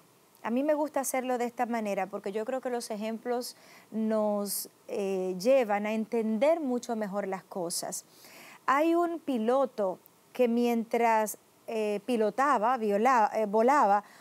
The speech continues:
un avión, se queda ciego,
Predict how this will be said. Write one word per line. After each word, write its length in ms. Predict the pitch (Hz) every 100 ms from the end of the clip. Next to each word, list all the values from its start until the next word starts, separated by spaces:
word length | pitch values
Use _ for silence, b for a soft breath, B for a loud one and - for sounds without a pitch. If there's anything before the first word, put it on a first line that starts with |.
| B
un 200 | 254 262
avión, 580 | 262 240 226 196 185 190 - _ _ _ _ _ - -
se 200 | - 202
queda 240 | 196 202
ciego, 520 | 202 214 170 190 -